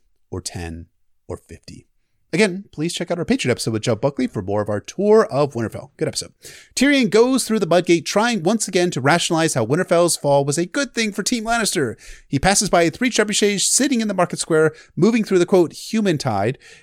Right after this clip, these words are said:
Beyond the trebuchets, there are fewer people, and Tyrion moves back to the Red Keep uneventfully. Unfortunately, at the Ha-, Tower of the Hand, Tyrion encounters a dozen traitor captains righteously upset about their vessels being impounded by the crown. Tyrion apologizes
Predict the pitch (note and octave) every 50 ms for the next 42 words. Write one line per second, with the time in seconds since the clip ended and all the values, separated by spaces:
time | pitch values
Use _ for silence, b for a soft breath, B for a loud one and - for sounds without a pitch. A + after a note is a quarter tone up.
0 | B B B D#3+ E3 G#3 G#3+ G#3 G3 - - A3 A3+ G#3+ - G#3 G3 G#3+ G3 -
1 | E3+ D3+ C#3+ - - A3+ B3+ C#4 C4 - - G#3 G3+ G3+ G3 F3+ D3 D3+ C#3 -
2 | - G#3+ A3 A3 G#3+ F3+ D3 D#3 D#3 D3+ C#3+ - - F3+ F#3+ F#3 - - F3+ E3
3 | D3 D3 D3 C#3+ - E3 D3+ C3+ - - B2 B2+ B2+ A#2+ A2 G2+ - G2+ F2 E2
4 | D#2+ C#2+ _ _ _ _ _ _ _ _ _ _ _ _ - - - D#4 D#4+ D4+
5 | C#4+ C#4 A#3+ - - D#3+ - E3 D3 C#3 C3+ B2+ B2 C3+ C3 - - C3+ - -
6 | E3 - - G#3+ G#3 G3+ - F3 B2+ D3 C#3 C3 C3 C3 B B B B B B
7 | - B3 B3+ A#3+ A#3+ G3+ - F#3+ F3+ F#3 E3+ - D3+ D3+ C#3+ - F3 F#3 F3+ G#3
8 | G3 F3 - E3+ C3+ C3 C3+ C3+ - C3 A#2+ - C#3 B2 A#2+ - - - - b
9 | b b b b E2+ C3+ G3 - - - - G3 F#3+ E3 C#3 C3 - - G#3 -
10 | D3+ C#3+ D#3+ D3+ - D#3+ C#3+ G#3 A3 - B3 A3 F3 - G3+ F#3+ F#3 E3+ D3+ C3+
11 | - E3+ F3 F3 E3+ D3 - B2 A#2 A#2 A#2 A#2 - - A#2 F#2+ - - - -
12 | _ b b b b b b b - G3+ G#3 G3+ F#3+ E3+ D3 - G3 F#3+ F#3 F3
13 | - D#3 C#3 - D3+ C3+ B2+ - -